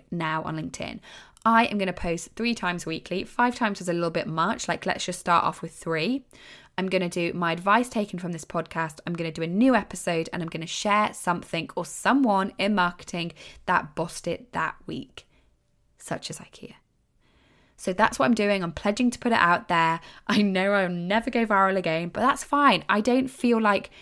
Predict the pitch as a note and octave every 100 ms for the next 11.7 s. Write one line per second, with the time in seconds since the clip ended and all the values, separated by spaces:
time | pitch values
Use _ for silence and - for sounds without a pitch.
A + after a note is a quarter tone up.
0 | - F#3 F3 E3+ E3+ - - E3 E3+ E3+
1 | G3 - A3+ A#3+ A3+ A3+ A3+ A#3+ A#3+ G#3+
2 | A3 G#3+ G#3 G3+ F#3 F3 F#3 F3+ - F3
3 | D#3+ D#3 - _ _ _ - F#3 G3+ A#3+
4 | C4+ D4 D#4 - - - _ - - C4+
5 | D4 C4 B3 B3 A3+ - - F#3+ G3+ -
6 | G3+ - F#3+ F#3 E3+ F3+ - - - A3
7 | A3+ A#3+ A3 A3 B3 C#4+ C4 B3+ A#3+ B3
8 | A3 E3 - - - - - - B3+ B3+
9 | B3+ A#3+ A#3 B3 A#3+ G3 G3 - G#3+ G#3+
10 | G3+ G3 F#3+ F#3+ G3 F3 D#3 - F#3+ G3
11 | G#3 G#3+ - F#3+ F#3 F3+ F3